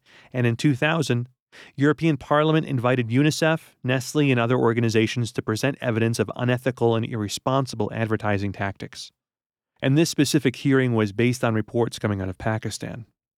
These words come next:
Surprisingly, Nestle didn't come, stating that they had scheduling conflicts, but sent a representative from their auditing company. Even though you would think by this point Nestle would clean up its act,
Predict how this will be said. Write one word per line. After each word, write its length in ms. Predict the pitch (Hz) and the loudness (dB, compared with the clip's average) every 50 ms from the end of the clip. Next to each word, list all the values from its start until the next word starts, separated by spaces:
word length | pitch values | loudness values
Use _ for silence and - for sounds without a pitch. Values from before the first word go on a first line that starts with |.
| _ _ _ _ _ _ _ _ _ _ _ _ _ _ _ _ | _ _ _ _ _ _ _ _ _ _ _ _ _ _ _ _
Surprisingly, 840 | - - 135 123 131 123 151 165 160 190 180 185 180 170 147 139 - _ _ _ _ _ _ _ _ _ - | -10 -10 -6 -2 0 0 0 2 2 2 2 2 2 2 0 -2 -6 _ _ _ _ _ _ _ _ _ -6
Nestle 520 | 110 107 113 135 156 - - - 165 143 117 - - | -2 0 2 2 0 0 -2 -4 -4 -4 -4 -4 0
didn't 300 | 131 135 135 147 143 - | 2 2 2 2 -2 -4
come, 320 | - 131 143 143 123 - _ _ _ _ _ _ _ _ _ _ _ _ _ _ _ _ _ _ _ _ | -4 -4 -4 -4 -4 -6 _ _ _ _ _ _ _ _ _ _ _ _ _ _ _ _ _ _ _ _
stating 400 | - - - 127 131 131 135 135 | -12 -2 2 2 4 4 4 2
that 120 | 131 113 | 2 2
they 100 | 117 120 | 2 0
had 180 | 110 117 113 113 | 2 0 0 -2
scheduling 480 | - - - 120 120 113 120 117 117 113 | -2 -4 0 0 0 2 2 0 0 -2
conflicts, 560 | - 95 95 92 87 - - - - - - | -4 -6 -8 -8 -8 -8 -10 -10 -10 -12 -4
but 180 | - 110 107 - - - - - | -4 -4 -4 -4 -16 -20 -20 -16
sent 240 | - - 208 170 147 | -2 -2 0 0 2
a 60 | 127 | 2
representative 640 | 135 123 - 123 107 107 123 127 127 113 107 101 - | 0 2 2 0 0 2 2 2 2 2 2 0 0
from 120 | 113 107 | 0 -2
their 160 | 107 101 - | -2 -2 0
auditing 380 | - 110 110 107 98 95 92 92 | 0 0 2 2 0 -2 -4 -6
company. 420 | - 101 - - 113 - 135 - _ _ _ _ _ _ _ _ _ _ _ _ _ _ _ _ _ _ _ _ _ - | -6 -6 -8 -6 -8 -12 -12 -14 _ _ _ _ _ _ _ _ _ _ _ _ _ _ _ _ _ _ _ _ _ -8
Even 280 | 180 190 240 269 302 302 | 0 2 4 4 4 4
though 80 | 311 | 4
you 140 | 294 226 196 | 4 4 4
would 120 | 180 165 - | 2 0 2
think 240 | - 196 202 - | 2 0 2 4
by 100 | - 127 | 2 2
this 180 | 127 147 156 - | 4 2 0 0
point 360 | - - 156 160 165 165 - | -2 0 2 2 2 2 2
Nestle 340 | 123 120 131 127 - 165 151 | 2 0 0 0 0 0 0
would 140 | 131 120 - | 0 0 -2
clean 240 | - - 135 147 151 | -4 -4 -2 -2 -2
up 100 | 143 - | -2 -4
its 160 | - - - | -6 -4 -4
act, 360 | 104 107 123 131 - - | -2 -2 -2 -6 -8 -18